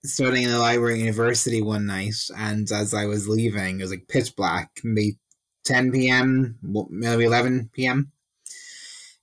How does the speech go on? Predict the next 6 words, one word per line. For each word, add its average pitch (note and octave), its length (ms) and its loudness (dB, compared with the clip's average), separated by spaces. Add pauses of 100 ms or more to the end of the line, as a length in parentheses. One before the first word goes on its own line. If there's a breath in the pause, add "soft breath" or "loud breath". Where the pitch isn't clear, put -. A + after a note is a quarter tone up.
(180)
And A#2+ 400 2
I A#2+ 280 2
was A#2+ 720 4 (140)
thinking C#3 460 4
to B2+ 180 2
myself A2+ 880 0